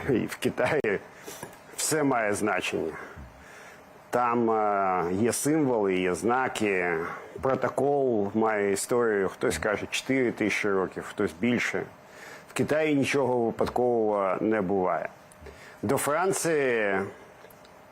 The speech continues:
китайський лідер їде, оскільки Макрон був в Китаї. Це в якомусь сенсі відповідь на цей візит. Франція є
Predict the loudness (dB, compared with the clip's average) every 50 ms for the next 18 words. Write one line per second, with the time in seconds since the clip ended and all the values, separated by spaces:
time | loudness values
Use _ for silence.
0 | -20 -20 -20 -8 -4 -4 -2 0 0 0 0 0 -2 0 0 2 2 2 2 2
1 | 2 2 2 2 0 0 0 0 2 0 0 0 -2 -2 -2 -2 -2 0 0 0
2 | 0 0 0 0 0 0 0 0 0 0 -2 -2 -4 -4 -4 -4 -4 -2 0 0
3 | 0 -2 -4 -6 -10 -16 -20 -20 -20 -20 -20 -20 -20 -20 -20 -20 -20 -20 -20 -20
4 | -20 -20 -20 -20 -20 -20 -12 -8 -4 0 0 2 2 2 2 2 2 2 2 2
5 | 0 0 -2 -4 -4 -6 -6 -6 -4 -4 -4 -4 -4 -4 -4 -4 -2 0 0 0
6 | 0 0 2 2 2 2 0 -2 -2 0 0 0 0 0 -2 -2 0 0 0 2
7 | 2 0 0 0 0 0 0 -2 -4 -4 -4 -2 0 0 0 0 0 0 0 0
8 | 0 -2 -2 -2 -2 0 0 0 -2 -2 -2 0 0 0 0 0 -2 -2 -2 -2
9 | -2 -2 -2 -6 -10 -20 -20 -20 -20 -10 -6 -2 -2 0 0 0 -2 -2 -2 -2
10 | -2 0 0 0 -2 -2 -4 -8 -12 -20 -20 -20 -20 -20 -20 -20 -20 -20 -20 -20
11 | -20 -20 -20 -20 -18 -16 -8 -6 -4 -2 -2 0 0 2 2 2 2 2 0 0
12 | -2